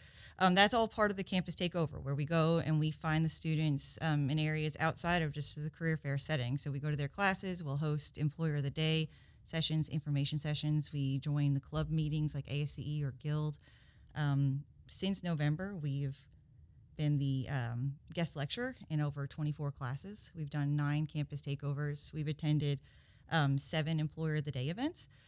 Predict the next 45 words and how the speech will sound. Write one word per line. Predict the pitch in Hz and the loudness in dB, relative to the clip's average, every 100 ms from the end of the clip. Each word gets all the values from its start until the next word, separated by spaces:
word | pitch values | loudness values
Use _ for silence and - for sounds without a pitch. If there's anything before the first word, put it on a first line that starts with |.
| - | -14
Um, | - 175 | -2 0
and | 160 | 2
so | |
these | 190 214 | 0 0
are | 220 | 0
all | 214 | -2
just | 208 196 | -2 -4
great | 170 175 - | -2 -2 0
ways | 170 160 160 | 0 0 -2
to | - | -6
interact | - 156 151 156 | -2 0 0 -2
with | - - | -4 -10
students | - 180 156 135 - - - | -2 0 2 0 0 -4 -2
where | 151 147 | -2 0
you | 147 151 | -2 -4
normally | 143 143 151 151 147 | -2 0 2 2 2
wouldn't | 147 - 139 | -2 -4 -4
have | 143 | -4
had | 147 | -2
that | 143 | -2
opportunity. | 135 123 123 - 143 135 - - - - - - | -2 -6 -10 -2 0 0 -4 -12 -16 -20 -16 -2
Um, | 160 147 135 139 - - - - - - - | 2 4 2 -2 -12 -20 -20 -20 -20 -8 2
another | 175 165 160 156 151 151 156 | 4 6 4 2 2 0 -4
component | 156 156 165 156 | -4 0 2 2
of | 156 156 | 0 -2
those | 156 | -2
campus | 147 156 147 143 | 0 -2 -2 -4
takeovers | 151 151 139 139 139 | -4 -4 -4 -4 -4
is | |
that | 151 147 | -4 -2
we | 156 | 0
usually | 170 190 190 | 0 0 -2
bring | 160 156 143 | 0 2 2
out | 143 - - | 2 -2 -4
flashy | 151 147 - 147 | -2 -2 -2 -4
swag, | - 147 143 127 | -4 -2 -2 -4
right? | 131 143 | -4 -2
Like | 147 143 | -2 -2
colorful | 170 160 151 | -2 -2 -2
sunglasses | 151 165 156 151 151 160 156 151 | 0 2 4 2 0 -2 -2 -2
or, | 131 131 | -4 -4
you | 139 | -2
know, | 147 | 0
our | 135 | 0
bright | 139 147 143 | 0 -2 -4